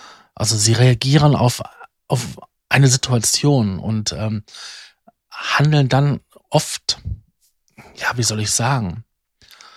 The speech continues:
unüberlegt, einfach schnell, zack. Also es wird ge-, es ist eine Situation da, das erfordert Handeln, dann wird gehandelt, f-, ohn-,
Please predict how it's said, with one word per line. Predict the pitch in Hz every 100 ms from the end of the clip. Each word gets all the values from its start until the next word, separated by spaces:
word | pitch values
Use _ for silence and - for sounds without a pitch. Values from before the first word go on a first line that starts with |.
| _ _ -
unüberlegt, | 160 180 117 101 80 71 - - - -
einfach | - 135 127
schnell, | - - 113 117 131 87 62 - _ - _ _ -
zack. | - - 143 - - - - - -
Also | 110
es | 117 -
wird | 139
ge-, | - 82 - - -
es | 127
ist | 143 147
eine | 135
Situation | 120 - 110 - - 131 180
da, | 170 160
das | 120 110
erfordert | 107 117 131 123 104 -
Handeln, | 139 165 165
dann | 139
wird | 123
gehandelt, | - 113 113 127 95 85 - - -
f-, | - - -
ohn-, | - 143 143 -